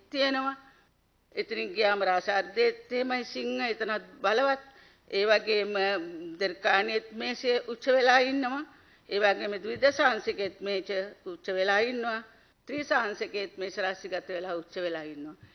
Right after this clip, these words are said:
ඒකට අපි කියන්නේ ෂඩ් වර්ගයේම සූර්යා බලවත් කියලා. මේ, ඔව්. එතකොට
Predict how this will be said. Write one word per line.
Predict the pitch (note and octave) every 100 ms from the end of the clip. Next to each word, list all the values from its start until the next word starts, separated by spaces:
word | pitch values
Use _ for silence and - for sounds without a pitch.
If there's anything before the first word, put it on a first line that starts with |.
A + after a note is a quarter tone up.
| _ _
ඒකට | G#3+ C#4 - A#3 - F3+ F3 F3+ -
අපි | F#3 G3+
කියන්නේ | G3 G3+ G3 G#3
ෂඩ් | - G#3 G3
වර්ගයේම | A#3+ G#3 F3+ F#3+ F#3+
සූර්යා | F#3+ F#3+ F#3 G3
බලවත් | G3+ E3+ E3+ D3+ -
කියලා. | D3+ D3+ D3 - - _ _ - _ _ _ -
මේ, | - D#3 E3+ - _ _ _
ඔව්. | A3+ E3+ - - _ -
එතකොට | G3+ C#4+ C#4+ B3